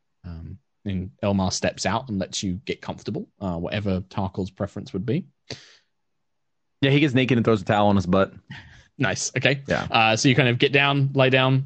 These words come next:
Speaker 1: Uh, uh, Elmar is just like, <clears throat> "Are you ready?" And then comes in when you kind of give acknowledgement. Uh,
Speaker 2: Yep.
Speaker 1: and I, I have you down for a, uh, a, a sort of agility and tension releasing, uh, massage. I'll be using, uh,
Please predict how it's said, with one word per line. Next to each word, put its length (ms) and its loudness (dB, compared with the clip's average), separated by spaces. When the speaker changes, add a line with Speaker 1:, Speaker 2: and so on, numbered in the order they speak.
Speaker 1:
Uh, 40 -2
uh, 680 0
Elmar 360 0
is 80 -4
just 160 -8
like, 180 0
<clears throat> 180 4
"Are 60 4
you 100 6
ready?" 360 4
And 80 0
then 120 0
comes 260 0
in 120 0
when 100 0
you 80 0
kind 160 0
of 60 -4
give 160 -2
acknowledgement. 520 -4
Uh, 100 -2
Speaker 2:
Yep. 360 -2
Speaker 1:
and 120 2
I, 160 0
I 40 4
have 220 4
you 80 6
down 340 4
for 420 2
a, 460 -4
uh, 520 -6
a, 320 -6
a 60 2
sort 200 -4
of 100 -2
agility 800 2
and 460 -4
tension 440 -2
releasing, 800 -4
uh, 340 -16
massage. 580 -8
I'll 120 2
be 120 0
using, 580 0
uh, 160 -10